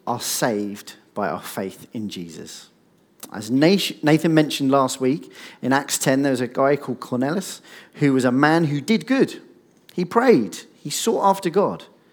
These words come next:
But he only became a Christian when he met with Peter, heard the gospel, believed, and was filled with the Holy Spirit. Luke writes in verse one, "The apostles and the brothers throughout Judea heard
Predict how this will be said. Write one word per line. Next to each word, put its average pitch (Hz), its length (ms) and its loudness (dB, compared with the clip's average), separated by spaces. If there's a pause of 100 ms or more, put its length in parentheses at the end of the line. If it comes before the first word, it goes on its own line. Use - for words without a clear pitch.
(540)
But 120 100 -6
he 131 200 -4
only 170 260 6
became 170 380 0
a 143 40 0
Christian 117 600 -4 (160)
when 117 160 -4
he 117 80 -2
met 156 200 2
with 160 160 -6
Peter, 95 540 -8 (220)
heard 131 380 0
the - 80 -4
gospel, 101 580 -6 (340)
believed, 120 520 -2 (100)
and 98 180 -8
was 98 140 -10
filled 101 280 -6
with 104 100 -6
the 92 80 -8
Holy 95 260 -8
Spirit. - 380 -14 (1700)
Luke 143 300 2
writes 135 240 2
in 131 100 0
verse 127 300 4
one, 104 280 -4 (360)
"The 123 120 2
apostles 156 500 2
and 165 120 2
the 156 60 4
brothers 113 480 2
throughout 123 380 0
Judea 113 400 0
heard 139 480 2